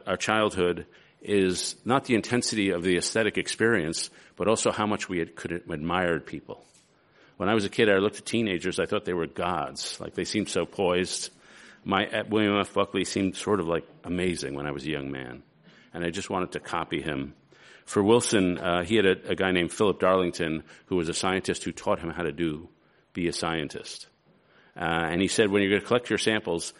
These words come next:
don't go on the trails, cut through the jungle." And once when Darlington was collecting samples in the rainforest, he was on a log collecting his samples in a pond, and a crocodile came up and grabbed him and took him down.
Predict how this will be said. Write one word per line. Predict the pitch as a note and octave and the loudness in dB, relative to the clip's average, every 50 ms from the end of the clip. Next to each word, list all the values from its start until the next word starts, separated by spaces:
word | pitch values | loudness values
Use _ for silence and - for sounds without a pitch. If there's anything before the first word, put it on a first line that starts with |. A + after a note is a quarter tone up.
| _ _ _ _ _ _ _ _ _ _ _ _ _ - | _ _ _ _ _ _ _ _ _ _ _ _ _ -2
don't | - G#2+ A2 G#2+ | 0 0 0 0
go | - G2 F#2+ | 0 -2 0
on | F#2 F2 | 0 0
the | E2 D#2 | -2 -4
trails, | - - F2+ E2+ D#2 D2 - - | -4 -2 -2 0 -2 -2 -4 -6
cut | - - G2 - | -6 -8 -8 -6
through | - F2+ D#2+ | -6 -8 -8
the | C#2+ | -8
jungle." | C#2+ - C#2 C2+ C#2 - - - - _ _ _ _ _ _ _ _ _ _ _ _ _ _ _ _ _ _ _ _ - _ _ - | -8 -12 -12 -10 -10 -10 -10 -12 -12 _ _ _ _ _ _ _ _ _ _ _ _ _ _ _ _ _ _ _ _ -20 _ _ -6
And | G2+ F#2 F#2+ | -2 0 2
once | F#2+ G#2+ A#2+ A#2 - - | 2 2 2 2 0 0
when | A2 G2 | 0 4
Darlington | F2+ G2 G2+ G2+ G2+ F#2+ - - F#2+ F2+ | 4 6 4 4 4 2 0 0 0 0
was | E2+ - | 0 0
collecting | - G2+ G#2 - - G2+ | 0 0 0 0 0 -2
samples | E2+ - G2 F#2+ F#2 - F#2+ - | -2 -2 -2 -2 -2 -2 -4 -4
in | F#2+ F2 | -2 -2
the | E2 | 0
rainforest, | E2 F#2 G2 G2 G2 - - F2+ F2+ F2 D#2 D#2 - - - - - _ - - - - - _ - | 0 2 2 0 0 -2 0 0 2 2 2 0 -2 -4 -8 -10 -14 _ -20 -20 -20 -20 -20 _ -4
he | - G2+ | 0 2
was | F#2+ F#2 G2 | 2 2 4
on | G2 F#2 | 4 4
a | F2+ | 4
log | E2+ F2 F#2 F2+ F2+ F#2 F2+ E2+ - - | 4 4 2 4 4 2 2 0 -4 -6
collecting | - - F#2+ F2+ - G#2 F2+ | -4 -2 -2 -2 0 0 -2
his | E2+ - | 0 0
samples | - F#2+ F#2 E2 - E2+ D#2 | 0 0 0 0 -2 -4 -4
in | F2 E2 | -4 -4
a | |
pond, | - - G2 G2 F#2 F2+ E2+ E2 D#2+ D2+ - - _ _ _ _ - - - _ _ _ | -4 0 0 0 2 2 0 -2 -4 -6 -10 -16 _ _ _ _ -20 -20 -20 _ _ _
and | - G2+ F2+ F#2 | -8 -4 -2 -2
a | F2 | -2
crocodile | - - G#2+ G#2+ - - F#2 E2+ F2 | 0 2 0 2 2 2 2 2 0
came | - - F#2+ F2+ | 0 -2 -2 -2
up | F2 E2+ - | -2 -2 -4
and | E2 D#2 | -6 -2
grabbed | D2 F2+ F2+ F2 F#2 E2+ F#2 | 0 2 4 4 2 2 0
him | D#2+ D#2+ | -2 -2
and | D#2+ D#2 | -2 -4
took | - - - F2+ - | -6 -8 -10 -8 -4
him | F#2 | -2
down. | E2+ D#2+ D#2 D#2+ D#2 D2+ D2 D2+ D2 | 0 2 2 2 0 -2 -2 -4 -8